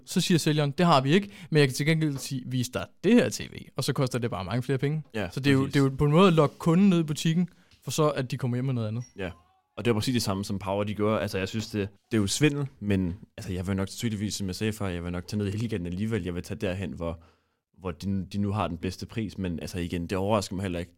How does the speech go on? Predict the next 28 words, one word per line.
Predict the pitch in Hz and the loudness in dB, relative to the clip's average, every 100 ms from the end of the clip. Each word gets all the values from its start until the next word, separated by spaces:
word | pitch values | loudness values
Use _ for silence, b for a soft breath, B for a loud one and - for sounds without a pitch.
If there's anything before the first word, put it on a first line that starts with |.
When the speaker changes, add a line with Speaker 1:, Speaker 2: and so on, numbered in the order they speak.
| - | -4
Speaker 2:
Det | 104 | -2
er, | 92 85 | -2 -4
øh, | 85 - - | -6 -10 -12
altså, | 95 | -6
lidt | 92 101 | -4 -4
det | |
samme | 95 92 87 | -6 -6 -6
som, | 98 85 - _ _ | -6 -8 -12 _ _
selvom | 107 90 92 - | -6 -6 -6 -14
Michael | 95 90 90 | -10 -8 -4
Jackson | 92 92 101 | -6 -4 -6
tydeligvis | 107 107 | -4 -4
har | 107 | -2
gjort | 120 107 | -2 -2
det, | - | -2
han | 101 98 | -2 -2
gjorde, | 101 98 | -2 -2
så | 104 101 92 - _ - | -2 -2 -4 -10 _ -2
lytter | 110 | 0
jeg | 104 | 0
stadig | - 127 | 0 0
ikke | 135 | 0
til | - | 0
hans | 110 101 | -2 -2
musik. | 107 113 117 | -2 -2 -4
Altså, | - 98 | -6 -6
det, | 92 98 92 B B B B B | -6 -6 -8 B B B B B
Speaker 1:
Okay. | 131 123 | -12 -10